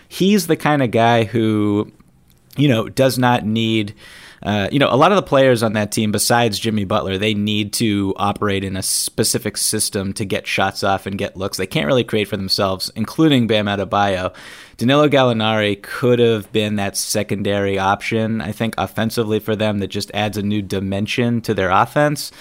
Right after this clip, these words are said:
And they didn't get him. And I, you know, reporting has been a little bit scattered as we record this as to why they didn't get him and what exactly the Oklahoma City Thunder were asking for, but it's disappointing nonetheless.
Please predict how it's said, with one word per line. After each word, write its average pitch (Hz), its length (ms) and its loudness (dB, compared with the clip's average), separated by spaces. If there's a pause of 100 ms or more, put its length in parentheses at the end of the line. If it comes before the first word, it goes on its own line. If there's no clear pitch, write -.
(340)
And 127 160 2
they 143 60 4
didn't 147 220 4
get 123 180 4
him. 92 240 -2
And 104 400 -2
I, 95 640 -4
you 120 100 -2
know, 107 100 2
reporting 123 540 4
has 117 140 0
been 110 340 2
a - 20 -2
little 107 200 0
bit 104 160 -4
scattered 113 640 2
as 104 160 2
we 107 80 0
record 101 420 0
this 110 220 2
as 101 160 0
to 101 140 0
why 101 320 2
they 104 120 0
didn't 104 220 -2
get 107 160 0
him 110 100 0
and 98 160 -4
what 101 140 -2
exactly 104 640 -2
the - 120 -6
Oklahoma 107 460 -2
City 104 240 -2
Thunder 104 340 -2
were 95 220 -2
asking 131 460 -2
for, 147 360 2
but 107 400 2 (440)
it's 135 340 2
disappointing 95 720 0
nonetheless. 85 580 -6